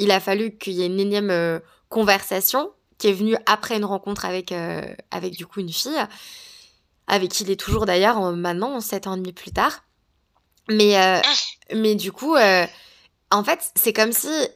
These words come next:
Speaker 1: j'avais arrêté de voir que par son spectre à lui. Et quand on s'est séparés, j'ai revu tout le regard bienveillant et, et amoureux, en fait, de mes proches,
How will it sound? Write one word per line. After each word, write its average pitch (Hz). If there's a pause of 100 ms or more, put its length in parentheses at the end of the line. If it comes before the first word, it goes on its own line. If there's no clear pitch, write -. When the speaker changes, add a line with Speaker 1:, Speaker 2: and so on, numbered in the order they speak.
(540)
Speaker 1:
j'avais 208
arrêté 262
de 214
voir 220
que 294
par 233
son 220
spectre 208
à 208
lui. 233 (400)
Et 208
quand 247
on 277
s'est 254
séparés, 226
j'ai 202
revu 233 (320)
tout -
le 254
regard 226
bienveillant 214
et, 190
et 175
amoureux, 208
en 247
fait, 247
de 202
mes 185
proches, 302